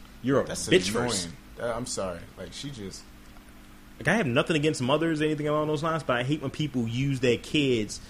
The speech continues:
Speaker 1: for their fucking stupid
Speaker 2: It's,
Speaker 1: ass
Speaker 2: it's like a
Speaker 1: comments.
Speaker 2: scapegoat.
Speaker 1: Yeah, it is.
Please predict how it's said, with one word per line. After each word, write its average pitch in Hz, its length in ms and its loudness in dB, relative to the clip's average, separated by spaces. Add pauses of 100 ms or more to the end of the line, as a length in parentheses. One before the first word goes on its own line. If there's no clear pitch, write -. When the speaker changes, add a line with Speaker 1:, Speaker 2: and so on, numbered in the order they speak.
(140)
Speaker 1:
for 123 300 2
their 110 400 2 (260)
fucking 117 480 -4
stupid - 340 0
Speaker 2:
It's, 120 60 4
Speaker 1:
ass 117 140 4
Speaker 2:
it's - 80 -2
like 151 100 4
a - 40 4
Speaker 1:
comments. - 200 -2
Speaker 2:
scapegoat. 104 580 -8 (400)
Speaker 1:
Yeah, 170 260 6
it 131 100 2
is. - 240 2